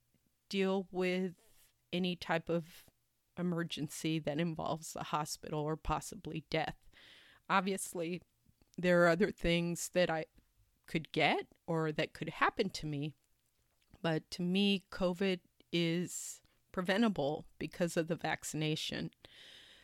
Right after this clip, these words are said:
So I decided I would do it. I knew that I could still change my mind.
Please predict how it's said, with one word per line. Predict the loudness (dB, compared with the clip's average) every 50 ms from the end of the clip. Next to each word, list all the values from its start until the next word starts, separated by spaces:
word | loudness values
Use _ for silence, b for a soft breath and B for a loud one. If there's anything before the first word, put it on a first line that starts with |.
| B B
So | B 2 2 4 4 6 6 6 6 6 6 4 4 2 2 0 -2 -2 -6 _ _ _ _ _ _ _ _ _ _ -14 -14 -14 -14 -18 -20 -16 -4 0
I | 2 4 4
decided | 2 2 -2 -4 -2 2 6 6 8 8 8 6 4 2 0 -4 -8 -10 _ _ 0
I | 0
would | 2 2 0 -2 -2
do | 0 2 4 4
it. | 4 4 2 0 -2 -6 -20 _ -2
I | 0 0 0
knew | 2 0 2 2 2 2 4 4 4 4 4 4 2 2
that | 2 2 4
I | 4 4 2
could | 2 -2 -8 -8 -6
still | -6 -8 -6 -4 -2 0 0 2 0
change | 0 -2 -2 0 2 2 2 0 0 0
my | 2 2 4 6
mind. | 6 6 6 6 4 4 4 2 2 0 -2 -4